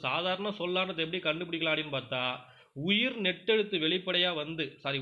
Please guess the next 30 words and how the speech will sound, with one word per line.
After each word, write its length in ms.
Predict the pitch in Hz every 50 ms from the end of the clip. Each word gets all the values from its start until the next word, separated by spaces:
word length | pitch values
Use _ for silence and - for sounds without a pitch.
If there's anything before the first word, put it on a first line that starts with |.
| 135 165
உயிர் 200 | 190 220 220 202
நெட்டெழுத்து 580 | 170 170 165 165 - 220 214 202 - - 170 143
வந்து 360 | 139 139 143 156 151 156 160 165 170 - 123 131
அதன் 220 | 147 151 143 131 113 117
அருகில் 400 | 139 170 190 196 180 196 190 170 160
அதன் 200 | 147 139 139 143 160
இனமான 440 | 175 185 185 180 165 156 151 143 - - -
குறில் 300 | 185 202 226 233 226 214 190
எழுத்து 240 | 180 170 160 175 160 139
இடம்பெற்றால் 720 | 143 175 190 196 180 165 143 - 170 139 139 147 156 170 - 120 123
அது 120 | 143 165 202 151 127
அளபடையில் 560 | 135 170 196 190 190 202 185 185 180 170 156 139
உள்ளது 260 | 143 151 160 160 170 165
என்று 260 | 151 139 127 160 175
நம்ம 240 | 175 156 147 151 165 143 139 151
ஈஸியா 380 | 175 175 - - 147 156 185 226 - - - _ _ _ _ -
கண்டுபிடிச்சிடலாம். 800 | 147 160 165 180 185 165 160 139 131 - 135 131 131 127 113 120
அதே 180 | 139 151 185 196 202
மாதிரி 260 | 196 165 151 151 160 165 165 - - - _ _ 127 131
உயிரளப்படை 600 | 156 185 220 233 240 226 208 196 - 165 151 151 143 147 - - -
எந்தெந்த 420 | 135 143 170 208 226 233 226 220 208
இடத்தெல்லாம் 500 | 190 185 190 190 202 190 190 202 202 180
அளபெடுக்கும் 500 | 175 180 185 180 175 165 160 165 170 170 156
அப்படின்னு 240 | 147 156 165 175 156
பார்த்தா, 280 | 147 135 - - 131 135 139 151 156 - - - - - 139 151
ஒரு 120 | 165 160 151 151 -
சொல்லுடைய 440 | 165 185 208 214 208 196 190 185 170 147 139
முதல்லையும் 580 | 147 147 160 185 202 208 202 202 214 214 208 185
அளபெடுக்கும், 560 | 165 170 170 165 165 165 160 - - 190 208 214 214 - - -
அந்த 160 | 131 123 135